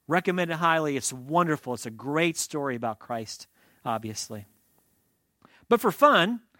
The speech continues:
often on Thanksgiving night, we break out the Christmas story.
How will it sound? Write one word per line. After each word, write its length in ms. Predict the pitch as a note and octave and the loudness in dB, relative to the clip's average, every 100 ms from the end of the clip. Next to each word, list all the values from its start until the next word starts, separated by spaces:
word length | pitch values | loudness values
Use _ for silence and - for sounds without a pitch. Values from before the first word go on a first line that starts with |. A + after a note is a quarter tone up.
| _ _ | _ _
often 400 | - C4 - A#3+ | 4 6 6 0
on 280 | A#3 G#3 G3+ | 2 2 2
Thanksgiving 720 | G3+ G#3 F#3+ - G3+ F3 D#3+ | 2 -2 -2 0 0 2 0
night, 400 | F#3 E3+ D3 C3 - | 2 2 2 -2 -4
we 120 | E3 | -2
break 300 | E3 E3 F3 | 2 0 4
out 260 | D#3 D#3 - | 4 4 0
the 200 | C#3 D3+ | -4 -4
Christmas 500 | - C3 - A#2 G#2 | -4 -8 -8 -10 -10
story. 540 | - G#2+ F#2+ - _ | -10 -10 -12 -18 _